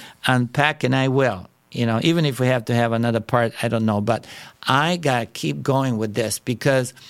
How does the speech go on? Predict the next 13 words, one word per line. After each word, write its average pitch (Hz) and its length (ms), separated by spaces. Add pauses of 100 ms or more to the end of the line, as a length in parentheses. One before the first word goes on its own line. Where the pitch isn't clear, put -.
(420)
uh, 127 260
the 131 180
freedom 208 440
that 147 220
I'm 127 80
talking 156 360
about 131 380
today 131 540
that 123 380
looks 143 380
like 147 240
we're 127 160
losing 123 580